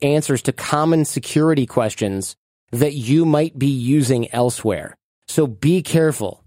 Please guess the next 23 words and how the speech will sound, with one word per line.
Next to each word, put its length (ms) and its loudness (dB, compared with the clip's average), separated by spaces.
These 200 2
are 80 4
not 240 0
necessarily 500 0
harmless, 540 0
funny 320 0
little 220 2
gags. 420 -2
They 120 2
are 100 0
harvesting 920 -4
information. 720 0
The 80 0
next 160 0
time 140 0
you 60 0
see 160 -2
a 40 2
mass 360 0
post 380 0
like, 160 0
"Share 380 0
this," 500 0